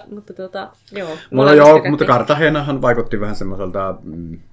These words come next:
Speaker 2: todellakin semmoiselta satama-, satamakaupungilta, mutta siellä oli hienot, hienot, tuota, ää, roomalaiset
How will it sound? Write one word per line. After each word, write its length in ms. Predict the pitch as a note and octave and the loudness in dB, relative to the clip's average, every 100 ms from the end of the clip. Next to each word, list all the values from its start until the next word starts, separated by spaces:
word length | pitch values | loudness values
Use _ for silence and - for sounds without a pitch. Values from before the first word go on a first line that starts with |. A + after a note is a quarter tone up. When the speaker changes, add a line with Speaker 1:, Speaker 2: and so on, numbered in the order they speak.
| - | -20
Speaker 2:
todellakin 420 | - D#2 E2+ G2+ | -16 -14 -10 -10
semmoiselta 380 | - D2+ - - | -12 -18 -20 -20
satama-, 340 | F2+ E2 D#2 - | -18 -18 -20 -20
satamakaupungilta, 960 | - D3 C#3+ C#3+ B2 C3+ B2 A#2 A2 A2 | -6 -4 -2 -4 0 0 0 -4 -6 -8
mutta 220 | A2 - | -10 -8
siellä 240 | B2 A#2 | -6 -4
oli 280 | A#2+ D3 C#3+ - - - - - | -4 -4 -6 -10 -12 -10 -10 -4
hienot, 380 | D3 C3+ B2 B2 - | 0 0 -2 -6 -14
hienot, 340 | C3 C#3 B2+ A#2+ - | -10 -6 -6 -6 -6
tuota, 600 | B2 A#2 B2 A#2 A2+ G#2+ G#2+ | -4 -2 -2 -2 -2 -4 -6
ää, 320 | G#2 A2 G#2+ | -8 -10 -8
roomalaiset 800 | A2+ A#2 G#2+ G2+ G2 G2+ - - | -4 -4 -4 -6 -8 -10 -14 -20